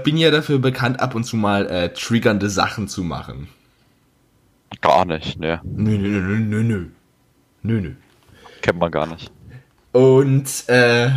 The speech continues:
Speaker 1: wir haben ja, äh, jetzt, also quasi, äh, so eine, so eine Wohnung,
Speaker 2: Mhm.
Speaker 1: wo man halt so hin könnte zum ein bisschen Zusammenhocken, Gesellschaft, weißt.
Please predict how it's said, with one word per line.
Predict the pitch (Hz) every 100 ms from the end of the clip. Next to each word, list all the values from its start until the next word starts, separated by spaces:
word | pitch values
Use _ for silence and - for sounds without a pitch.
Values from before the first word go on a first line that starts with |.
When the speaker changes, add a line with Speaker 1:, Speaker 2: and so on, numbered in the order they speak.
| 123
Speaker 1:
wir | 98 117 135
haben | 127 131 131
ja, | 120 117 113 95
äh, | 104
jetzt, | 104 110 - -
also | 80 92 92
quasi, | - 92 95 87 87 85 85 62 -
äh, | 85 85
so | 80
eine, | 85 80 78
so | 78
eine | 78 73
Wohnung, | 82 107 139 170 190 - _ _ _ _ _ _ _ _ _
Speaker 2:
Mhm. | 107 107 120 135 - _ _ _ _
Speaker 1:
wo | 110
man | 113
halt | 110 101
so | -
hin | 104 123 127
könnte | 135 117 113 117
zum | - - - 110
ein | 90
bisschen | 101 95 95 90 - _ _ _ _ _ _ _
Zusammenhocken, | - 113 104 113 113 120 113 - 110 107 - _ -
Gesellschaft, | 117 - 104 101 110 - 117 110 - - -
weißt. | 87 104 104 107 - - - -